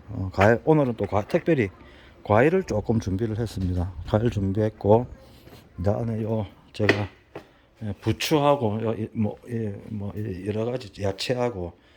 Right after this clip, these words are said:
새우하고 해물하고 요 냉동굴하고, 아, 요래 좀 준비를 했습니다. 음, 해가지고 오늘 제가 그 찌짐 나눔을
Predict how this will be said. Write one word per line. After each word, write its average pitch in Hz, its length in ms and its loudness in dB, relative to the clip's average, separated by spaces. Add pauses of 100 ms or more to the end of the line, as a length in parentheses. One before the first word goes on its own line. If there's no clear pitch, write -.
(160)
새우하고 113 720 2
해물하고 120 640 -4
요 113 180 -4
냉동굴하고, 113 960 -4 (680)
아, 101 320 -4
요래 120 260 -2
좀 104 200 -2
준비를 117 420 -6
했습니다. 101 460 -8 (460)
음, 101 260 -10
해가지고 110 580 -6 (500)
오늘 120 460 -2 (480)
제가 92 800 -2
그 92 440 -8 (1080)
찌짐 131 320 0
나눔을 127 440 0